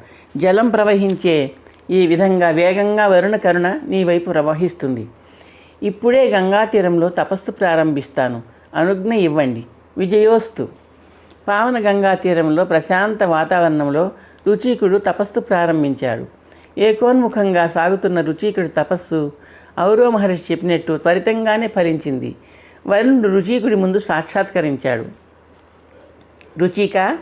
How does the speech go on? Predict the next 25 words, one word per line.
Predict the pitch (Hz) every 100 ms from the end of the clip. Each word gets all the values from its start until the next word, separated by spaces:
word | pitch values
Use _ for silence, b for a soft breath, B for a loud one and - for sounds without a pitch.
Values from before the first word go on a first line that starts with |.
| -
కళ్ళు | 196 269
తెరు, | 226 214 330 B B B B
నీ | 233
తపస్సుకు | 214 185 185 233 254 233
మెచ్చి | 214 202 233
వచ్చాను." | 180 170 147 113 107 - B B -
మేఘ | 160 202 226 190
గంభీర | 185 185 220 240 214 165 156 175 180
శబ్దంతో | 165 160 170 165
హెచ్చరించాడు | 175 151 190 180 170 165 139 175
వరుణుడు. | 156 143 123 143 B B B B B B B B - - - -
రుచీకుడు | 220 262 285 240 202
ఉలిక్కిపడి | 220 262 226 208 214
కళ్ళు | 185 180
తెరిచాడు. | 170 147 - 127 107 - - b b
మొసలి | 190 190 254 277
మీద | 269 226
ఆసీనుడై | 185 185 226 208 190 185
తన | 180
ముందు | 180 208 233
ప్రత్యక్షమైన | 190 - 220 214 214 185 156 143 139 B B B B
వరుణదేవుడికి | 190 214 220 262 240 202
సాష్టాంగ | 196 175 180 - 220 233
నమస్కారం | 190 170 - 165 151 139 139
చేశాడు. | 123 123 107